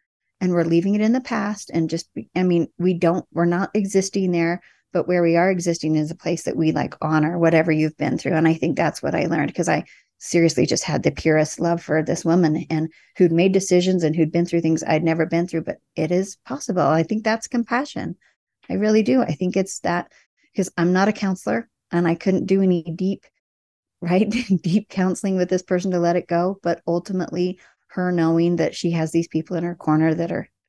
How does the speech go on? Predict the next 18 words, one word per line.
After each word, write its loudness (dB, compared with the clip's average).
her -6
strength, -2
you 0
know 2
what 2
I 4
mean? 4
And 2
that 0
believe 6
in 2
her 0
and, -4
and 0
are -2
supporting -2
her, -4
um, -2